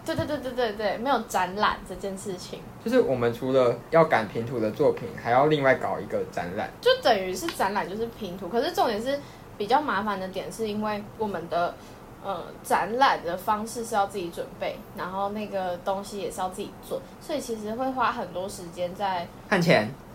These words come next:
Speaker 1: 对，喷钱，
Speaker 2: <laughs>
Speaker 1: 然后组织跟沟通上。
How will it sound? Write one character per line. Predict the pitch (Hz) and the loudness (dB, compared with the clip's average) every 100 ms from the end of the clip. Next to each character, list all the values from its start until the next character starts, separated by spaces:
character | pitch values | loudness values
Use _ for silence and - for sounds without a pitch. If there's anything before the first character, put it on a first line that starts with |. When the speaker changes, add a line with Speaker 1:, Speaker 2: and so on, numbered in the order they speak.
| - - - - | -18 -18 -4 8
Speaker 1:
对， | 330 254 | 10 10
喷 | 302 269 | 10 6
钱， | - 233 170 175 | 6 6 6 6
Speaker 2:
<laughs> | |
Speaker 1:
然 | 175 175 170 | 6 6 6
后 | 294 - 359 - - | 4 0 -6 -8 -8
组 | - 233 214 | 0 0 0
织 | 262 269 | -2 0
跟 | 262 247 | 0 0
沟 | 240 208 208 | 2 2 2
通 | 208 196 | -2 -6
上。 | 208 226 | -4 -2